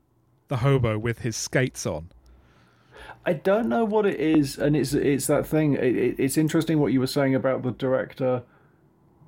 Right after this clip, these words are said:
Speaker 2: being a bit more overcome by some of the more realistic moments of violence.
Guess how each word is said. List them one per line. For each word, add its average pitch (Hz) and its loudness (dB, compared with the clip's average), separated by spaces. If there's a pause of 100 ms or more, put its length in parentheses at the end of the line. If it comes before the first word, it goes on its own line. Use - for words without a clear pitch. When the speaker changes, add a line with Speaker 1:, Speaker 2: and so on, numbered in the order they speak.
(260)
Speaker 2:
being 135 4
a 131 2
bit 127 0
more 127 4
overcome 123 0
by 123 -2
some 131 -2
of 127 0
the 127 2
more 123 2
realistic 117 0
moments 113 0
of 104 -2
violence. 123 -2